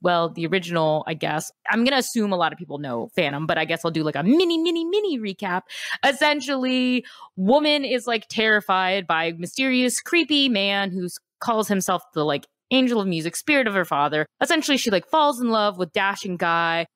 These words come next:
creepy man in mask haunts her, forces her to sing, then, like, kidnaps her to try to make her be his bride. And then at the end, like, lets her go out of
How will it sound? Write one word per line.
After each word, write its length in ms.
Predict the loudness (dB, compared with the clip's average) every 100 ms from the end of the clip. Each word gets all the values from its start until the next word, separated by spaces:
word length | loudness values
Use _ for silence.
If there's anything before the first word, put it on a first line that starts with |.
| -6
creepy 320 | 0 2 4
man 260 | 4 2 0
in 160 | -2
mask 300 | -2 -2 -4
haunts 460 | -12 2 4 4 0
her, 380 | 0 2 2 0
forces 380 | 2 2 2 0
her 120 | 0
to 120 | 0
sing, 680 | -2 2 4 4 0 -2 -2
then, 220 | 0 0
like, 240 | 0 -2 0
kidnaps 480 | 0 2 0 -2 -2
her 220 | 0 0
to 80 | 0
try 180 | -2
to 100 | 0
make 200 | 0 -4
her 320 | 0 2 2 0
be 100 | -2
his 160 | -2
bride. 520 | 0 2 4 4 2 -4 _
And 360 | 0 2 2 0
then 200 | 0 0
at 100 | -4
the 160 | -4
end, 300 | 0 0 0
like, 200 | -2 -2
lets 260 | 0 0 0
her 100 | -2
go 640 | 2 2 2 0 -2 -6 -6
out 120 | -6
of 160 | -6